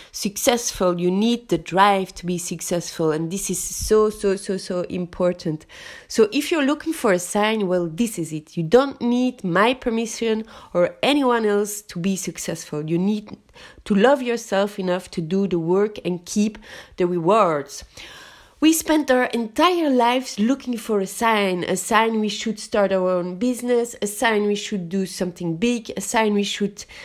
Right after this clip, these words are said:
chase our dreams, a sign we should take that risk. Well, you don't need a sign, you need the drive. Drive lives in us internally, so there are no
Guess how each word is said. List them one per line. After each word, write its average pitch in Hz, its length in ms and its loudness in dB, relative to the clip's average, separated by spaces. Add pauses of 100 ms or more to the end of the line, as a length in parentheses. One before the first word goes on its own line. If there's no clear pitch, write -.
(140)
chase 269 340 2
our 240 140 2
dreams, 220 500 -2
a 196 80 -6
sign 220 340 -2
we 202 80 2
should 196 440 -8
take 269 260 0
that 220 220 0
risk. 214 380 -2 (560)
Well, 233 260 4
you 262 140 0
don't 381 260 2
need 240 180 2
a 196 60 0
sign, 175 460 -2
you 196 120 2
need 226 300 2
the 170 80 0
drive. 160 680 2 (280)
Drive 226 520 4
lives 226 480 0
in 220 160 2
us 202 220 0
internally, 208 680 0
so 220 220 -4
there 180 220 0
are 175 40 0
no 214 280 2